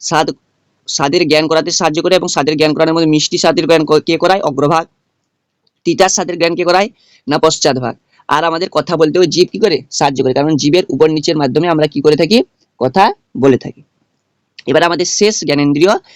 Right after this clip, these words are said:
যেটা হচ্ছে ত্বক, যেটা সম্পর্কে আমরা অধ্যয়ন করব। দেখো, এই যে ত্বক, ত্বক, প্রথম কথা, ত্বকের কাজ কি? না, ত্বকের কাজ হচ্ছে, জানো, আমাদের শরীরে গরম কি ঠান্ডা আছে,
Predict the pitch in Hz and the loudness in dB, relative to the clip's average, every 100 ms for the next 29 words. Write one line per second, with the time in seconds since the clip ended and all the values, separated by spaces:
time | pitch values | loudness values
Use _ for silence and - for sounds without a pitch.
0 | _ - 139 135 170 - 180 - - - | _ -2 -2 2 0 0 -2 -2 -8 -6
1 | 131 143 147 143 143 170 139 117 120 107 | -4 -2 -2 0 2 2 2 0 -2 -2
2 | - - _ _ _ _ _ _ _ _ | -8 -14 _ _ _ _ _ _ _ _
3 | _ _ _ _ _ _ _ _ _ _ | _ _ _ _ _ _ _ _ _ _
4 | _ _ _ _ _ _ - - 170 147 | _ _ _ _ _ _ -4 -2 0 -4
5 | - _ _ - 185 190 - 180 170 _ | -6 _ _ 0 0 0 0 0 0 _
6 | _ _ _ _ _ _ _ _ 180 196 | _ _ _ _ _ _ _ _ -2 0
7 | 185 180 190 190 175 156 196 190 180 - | 0 -2 -4 -2 -2 0 0 0 -2 0
8 | 190 254 _ - 165 160 156 202 185 175 | -2 -4 _ -6 -2 -2 0 0 2 0
9 | 175 185 165 156 175 - _ _ - 160 | 2 2 2 0 -2 -8 _ _ -2 2
10 | 190 - 170 175 151 156 175 180 185 180 | 2 2 2 2 4 2 2 -2 -4 -2
11 | 147 156 160 147 185 214 | 0 2 2 2 0 0